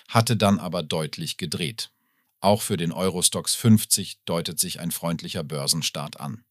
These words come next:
Diese positive Stimmung wurde durch die Stabilisierung an der Wall Street, die sich auf dem niedrigsten Niveau seit Juni befand, begünstigt. Stephen Innes von S P I Asset Management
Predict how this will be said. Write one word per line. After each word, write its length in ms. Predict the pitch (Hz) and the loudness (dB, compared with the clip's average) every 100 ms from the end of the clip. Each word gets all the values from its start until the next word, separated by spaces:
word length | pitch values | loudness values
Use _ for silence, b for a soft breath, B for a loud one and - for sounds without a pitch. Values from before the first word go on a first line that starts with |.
| - B 156 | -20 B 0
Diese 220 | 156 120 | 2 2
positive 560 | 139 147 143 139 131 | 2 0 0 -2 -2
Stimmung 400 | 117 139 139 131 | -2 2 4 6
wurde 220 | 110 113 107 | 4 2 0
durch 200 | 110 - | -2 -4
die 140 | 107 | -4
Stabilisierung 840 | - 101 95 95 90 131 110 107 | -2 0 0 -2 0 2 6 4
an 120 | 90 90 | 4 -2
der 220 | 87 87 | -2 2
Wall 240 | 107 113 | 4 6
Street, 560 | - - 113 113 - 98 | 6 4 0 0 -4 -8
die 80 | 82 | -6
sich 320 | 90 - - | -4 -6 -6
auf 180 | 101 - | -6 -2
dem 200 | 101 101 | 4 8
niedrigsten 520 | 113 104 101 - 104 | 8 6 -2 2 4
Niveau 380 | 98 82 95 90 | 2 0 -2 -2
seit 240 | 87 78 | -2 -4
Juni 300 | 101 104 95 | 2 4 4
befand, 460 | 80 - 87 82 - | 0 -6 -4 -4 -6
begünstigt. 640 | 92 101 85 - 73 - B B B B B | -2 2 2 0 -8 -12 B B B B B
Stephen 380 | - 139 117 117 | 0 2 4 4
Innes 320 | 139 160 - | 6 6 4
von 260 | 104 95 - | 2 0 0
S 180 | 110 - | 0 0
P 220 | 113 82 | -2 -2
I 180 | 98 - | -4 -2
Asset 320 | 120 120 101 95 | 2 2 2 0
Management 560 | 87 82 - 92 95 | -2 0 0 2 0